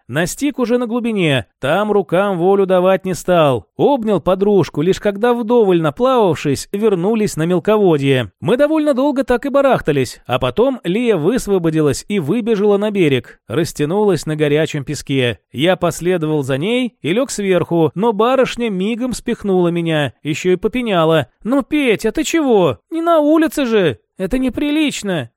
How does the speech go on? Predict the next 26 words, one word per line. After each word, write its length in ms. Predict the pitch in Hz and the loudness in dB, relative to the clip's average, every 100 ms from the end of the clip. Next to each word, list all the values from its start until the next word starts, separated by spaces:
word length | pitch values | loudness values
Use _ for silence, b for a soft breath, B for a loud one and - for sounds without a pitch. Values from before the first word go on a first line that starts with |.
| _ - | _ -2
«А 160 | 185 | -2
голышом 560 | 233 302 320 - 277 262 | 0 0 0 -2 -4 -2
загорать 540 | 269 254 262 254 - | -2 0 2 2 -2
прилично?» 720 | 254 247 302 320 269 214 147 - | -4 -2 -2 -2 -2 0 0 -2
улыбнулся 640 | 156 220 233 247 220 - 226 | 0 0 0 0 -2 -2 0
я. 380 | 208 165 127 - _ | 2 2 0 -6 _
«Не 220 | 127 185 262 | -6 -4 -2
путай 400 | 277 311 247 226 | -2 -2 -2 -2
нудизм 580 | 220 285 339 247 180 - | 0 2 2 2 -4 -6
со 240 | - 208 | 0 0
всякими 480 | - 202 254 302 285 | 2 0 2 0 -2
непотребствами», 1000 | 269 285 294 254 226 - 226 214 214 175 - | -2 -2 0 0 -2 0 -2 0 -2 -4 0
парировала 520 | 185 196 190 185 185 | 2 4 4 4 4
Лия, 440 | 185 180 170 147 _ | 4 4 4 2 _
глянула 500 | 113 175 196 175 160 | -2 2 2 2 2
на 80 | 156 | 0
меня 280 | 170 226 277 | -2 0 -2
и 60 | |
хихикнула. 720 | - 226 220 170 160 151 139 - | -2 -6 -6 -4 0 2 2 -2
«Хотя 600 | - - 254 269 254 247 240 | -8 -6 -4 -2 0 0 -4
в 120 | - | -10
твоём 400 | 311 311 330 339 | -2 0 2 -2
случае 680 | - 320 320 - 294 285 254 | -4 -4 -4 -4 -4 -2 -4
разницы 600 | - 311 302 269 294 - | -2 0 0 -2 -6 -6
действительно 760 | 247 277 - 320 320 - 247 247 | -6 -6 -6 -6 -6 -6 -6 -4
никакой». 720 | 247 240 226 - 202 190 | -6 -4 -6 -2 -2 -2